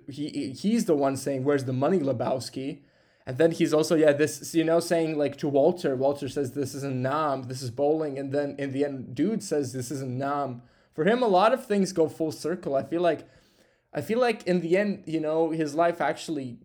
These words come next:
has gone sort of a full circle. And then, um, a lot of things, yeah, have solved themselves. And then in the end, you know, the narrator says, you know, "'Cause there's a little Lebowski on the way." And that's, like, sort of the next circle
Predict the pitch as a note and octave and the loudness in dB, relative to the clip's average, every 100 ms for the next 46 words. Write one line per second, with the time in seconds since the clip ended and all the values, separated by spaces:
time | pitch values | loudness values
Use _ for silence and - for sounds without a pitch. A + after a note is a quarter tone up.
0 | _ - D#3+ D3+ B2+ C#3+ C#3+ C3+ C#3+ C3 | _ -4 0 0 0 -2 -2 -4 -4 -4
1 | A2+ D3 C#3 A#2 C3+ C#3 C#3 C3 B2+ - | -6 -4 -4 -4 -6 -4 -6 -6 -8 -12
2 | _ _ - C#3+ C#3+ D#3 D#3 - D3 C#3+ | _ _ -12 0 4 4 2 -6 -4 -4
3 | C#3 C3+ B2 - _ _ _ _ _ _ | -4 -8 -10 -14 _ _ _ _ _ _
4 | - D3+ G3+ G#3 G3 E3+ F3+ E3+ C3 E3+ | 4 8 8 6 2 4 2 2 0 0
5 | G3+ E3 C#3 A2+ C3+ C3 C#3 C3 C#3+ C#3+ | 2 0 -6 0 0 0 -4 -4 -4 -4
6 | B2+ C#3+ D3 C#3 C#3 C#3 C3 C3 C#3 D3 | -4 -4 -4 -4 -2 -2 -2 0 2 2
7 | C#3 C#3 - D3+ D3+ C3 C3 C3 B2+ C3 | 0 -2 -4 -2 -2 -4 -8 -8 -6 -8
8 | B2 C3 B2 B2+ C#3+ D3+ C3 G2 A#2+ - | -6 -8 -6 -4 -2 0 -2 -2 -4 -6
9 | - - A2 B2+ B2+ G2+ D2 - _ _ | -12 -10 -10 -8 -6 -6 -10 -16 _ _
10 | - F#2+ C#3 D#3 C#3 D3 C3 A#2+ B2+ C3+ | -8 -2 -2 0 -2 -4 -6 -4 -4 -2
11 | C3+ C3 - - - C#3 C3 B2 B2+ - | -4 -6 -14 -12 -8 -8 -6 -8 -8 -12